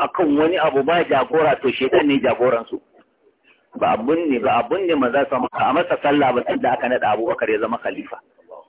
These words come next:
Ya rasu ranar Litinin, sai ranar Laraba aka, aka masa jana'iza. Aka tabbatar da waye zai ba da umarni da hani, yadda ma za a yi da gawar. Shikenan kowa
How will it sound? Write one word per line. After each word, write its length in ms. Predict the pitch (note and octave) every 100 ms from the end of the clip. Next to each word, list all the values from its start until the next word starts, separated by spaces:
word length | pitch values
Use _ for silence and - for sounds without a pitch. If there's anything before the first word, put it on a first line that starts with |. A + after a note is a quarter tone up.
| _ -
Ya 160 | B2
rasu 180 | A#2 A2+
ranar 280 | A#2 B2 B2+
Litinin, 500 | B2 A2+ C3 B2+ B2+ - -
sai 80 | A#2+
ranar 240 | A#2+ B2
Laraba 460 | B2+ A2 G2+ G#2+ G2+
aka, 220 | - - - -
aka 200 | - A2
masa 220 | G#2 -
jana'iza. 440 | - G2 - - - _ - - _ _ _ _ _ -
Aka 180 | - -
tabbatar 500 | D3 - D#3 D#3 E3+
da 80 | D3+ C3
waye 420 | C3 A#2 F3 D#3+
zai 120 | D3+
ba 240 | C#3+ C#3+ D3+
da 100 | D3+ C#3
umarni 440 | B2+ B2 B2+ -
da 80 | -
hani, 320 | - C#4 B3+ - _ _ _ _ _ _ _ _ _ -
yadda 320 | A#2 D#3+ D#3 C#3+
ma 200 | C#3+ C#3+
za 240 | D3+ D#3+ C#3
a 60 |
yi 80 | C3+
da 100 | C3+
gawar. 360 | C3 B2+ C3 A#2+ - _ _ _ _ _ _ _ _ _ _ _ _ _ _ _ _ _ _ _ _ - _ _ -
Shikenan 420 | B2 C3+ B2 B2
kowa 500 | - C3+ C#3 C3+ A2+